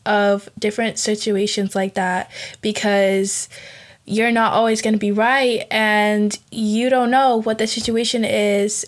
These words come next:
And like I said, it just doesn't work that way. <laughs> Um, that is one thing that I just really disagreed with because I just think that's totally not true. Um, but if you wanna go with statistics, then sure,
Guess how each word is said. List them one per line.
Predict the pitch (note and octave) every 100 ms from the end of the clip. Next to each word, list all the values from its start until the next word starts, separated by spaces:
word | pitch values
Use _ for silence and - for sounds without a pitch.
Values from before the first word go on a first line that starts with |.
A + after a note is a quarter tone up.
| _
And | - G#3 G3+ G3 G3 G3 G3+ - - - - - - _ _ _ _ _ _ _ _ -
like | C#4+
I | D4+
said, | - A3+ A#3
it |
just | B3 D#4+ -
doesn't | D#4+ D#4
work | D#4 D4
that | A#3 G3
way. | - -
<laughs> | - - - - - - - - - -
Um, | B3+ C4 A#3+
that | C4 F4+
is | D#4
one | E4 D#4+
thing | F4 E4
that | D4+
I | C#4+
just | C#4 D4
really | A#3 C#4+ C#4
disagreed | C4+ A#3 B3 C#4
with | A#3 G#3+
because | A3+ A3+ A3+ A3+
I | - A3+
just | A3+ -
think | C4+ A#3+ A3
that's | A3 A3 -
totally | B3 A#3+ A3+
not | G#3+ G#3+
true. | - C4 A3+ A3 - - - - -
Um, | - G#3+ G3+ G#3
but | A3
if | B3 C#4
you | D#4+
wanna | F#4+ E4+
go | C4 C4
with | A#3+ A#3+
statistics, | A3 A3 C4 - F3 D#3 - - - - - - - - _ C#4
then | G3 A#3 A#3+ A#3 A3+ A3
sure, | G#3+ - C#4+ G#3